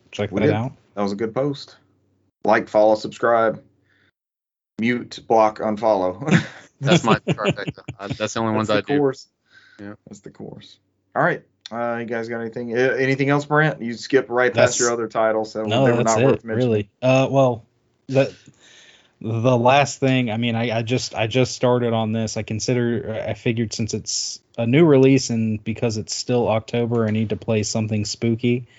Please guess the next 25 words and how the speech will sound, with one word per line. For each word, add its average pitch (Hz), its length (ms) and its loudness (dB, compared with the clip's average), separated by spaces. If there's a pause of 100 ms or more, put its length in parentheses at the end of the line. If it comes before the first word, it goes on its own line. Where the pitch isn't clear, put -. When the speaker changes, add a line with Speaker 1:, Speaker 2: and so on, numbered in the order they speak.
Speaker 2:
Mm-hmm. 113 460 -6
Speaker 1:
Uh, 104 520 4 (260)
Doki 117 360 4
Doki 135 380 6
Literature 127 480 4
Club, 95 500 -6 (880)
which - 460 -4
Speaker 2:
Okay. 135 160 2
Speaker 1:
looks - 520 -4
like 127 340 0
a 120 800 0 (540)
happy-go-lucky, 120 1000 0
cutesy 117 920 0
anime 120 440 0
visual 120 360 2
novel, 131 380 4
Speaker 2:
Yeah, 147 80 6
I - 40 6
would 104 60 0
Speaker 1:
but 113 160 2
Speaker 2:
not 117 140 -2
think 120 140 0
Speaker 1:
is 110 160 -2
Speaker 2:
that's 113 280 -4
spooky. - 640 -12